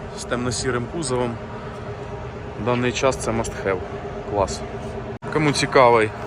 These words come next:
даний формат переобладнання тягачів самоскиди, телефонуйте. Можемо вам виготовити машинку менш ніж за місяць з переоформленням. Також у нас є в наявності завжди на продаж готові варіанти.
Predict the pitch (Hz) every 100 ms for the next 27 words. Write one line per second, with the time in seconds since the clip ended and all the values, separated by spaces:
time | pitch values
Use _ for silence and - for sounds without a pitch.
0 | 113 135 120 120 - 127 123 113 - -
1 | 143 139 135 131 117 120 113 110 - -
2 | - - 135 139 - 131 - 151 160 -
3 | 220 208 190 - - 139 151 190 202 220
4 | 196 185 - - - 110 135 135 127 120
5 | 117 117 113 117 110 113 113 113 - 139
6 | 123 107 107 - - - - 139 131 120
7 | 131 123 107 139 190 214 185 - - -
8 | - 156 156 151 160 151 151 147 147 143
9 | - - - - - - - - - 147
10 | 139 135 131 131 123 135 127 127 131 120
11 | 117 113 120 113 127 107 107 120 120 123
12 | 110 110 123 - 196 185 165 160 151 147
13 | 139